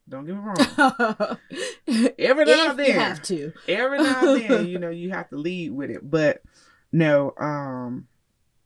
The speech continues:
Speaker 1: it's, it, it just comes with it. But I, I think that comes with working with people. People wanna know what you, what you know.
Speaker 2: Yeah,
Speaker 1: Who you
Speaker 2: definitely.
Speaker 1: know.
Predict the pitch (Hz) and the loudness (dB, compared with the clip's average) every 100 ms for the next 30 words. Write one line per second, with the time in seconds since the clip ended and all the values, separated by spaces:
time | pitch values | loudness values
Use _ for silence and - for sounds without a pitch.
0 | _ _ _ - 175 202 - 127 - - | _ _ _ -6 -2 -2 -4 -8 -6 -2
1 | 170 170 151 - 156 147 131 139 151 131 | 0 0 -4 -6 -6 -6 -6 -6 -6 -8
2 | 98 135 123 - - 139 135 - 147 185 | -6 -4 -4 -6 -6 -6 -6 -6 -6 -4
3 | 165 - 151 147 - - 170 139 127 139 | -6 -8 -4 -4 -4 -8 -6 -6 -10 -6
4 | 139 - _ _ _ _ 139 139 120 123 | -6 -8 _ _ _ _ -12 -10 -10 -14
5 | - 139 - 123 - - 123 127 131 135 | -12 -14 -14 -16 -16 -14 -14 -12 -12 -14
6 | 139 - 135 127 _ _ _ _ 160 175 | -16 -18 -18 -20 _ _ _ _ -2 -2
7 | 160 147 87 - 208 180 180 - - 208 | -2 -6 -8 -8 -2 -2 -4 -10 -4 -2
8 | 165 151 90 | 0 -2 -4